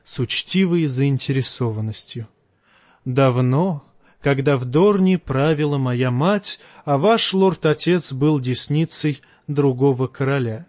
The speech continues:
"Эти короли не столь различны, как ты думаешь", заметил про себя Тирион.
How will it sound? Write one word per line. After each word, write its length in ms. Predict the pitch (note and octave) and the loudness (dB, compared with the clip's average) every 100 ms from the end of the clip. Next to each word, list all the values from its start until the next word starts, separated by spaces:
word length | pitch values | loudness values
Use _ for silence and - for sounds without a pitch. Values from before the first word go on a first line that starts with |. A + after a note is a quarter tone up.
| _ _ _ _ _ _ _ _ _ _ - | _ _ _ _ _ _ _ _ _ _ -10
"Эти 380 | E3+ F#3 - F#3 | -6 -4 -2 -2
короли 540 | - E3+ E3 D3+ E3+ | 0 4 4 4 2
не 180 | E3+ D#3+ | 2 0
столь 420 | - - D#3 D#3+ | -2 -2 2 4
различны, 720 | D#3+ C#3+ B2 C3+ C#3+ - D#3 | 4 2 0 0 -2 -2 -2
как 240 | D3+ C#3+ - | -2 -4 -6
ты 180 | - D3+ | -4 -4
думаешь", 720 | B2+ A#2 A#2+ C3+ - - - _ _ _ - | -2 -2 -2 -4 -6 -10 -18 _ _ _ -12
заметил 680 | A#2 A#2+ B2 F#3 F#3+ F3+ D#3+ | -2 0 2 2 0 -4 -4
про 200 | C3 A#2+ | -4 -4
себя 460 | - A#2 A2+ D3+ | -4 -6 -2 -4
Тирион. 720 | D3+ - C3+ A#2+ A2 G#2+ A#2 | -4 -8 -4 -2 -4 -6 -10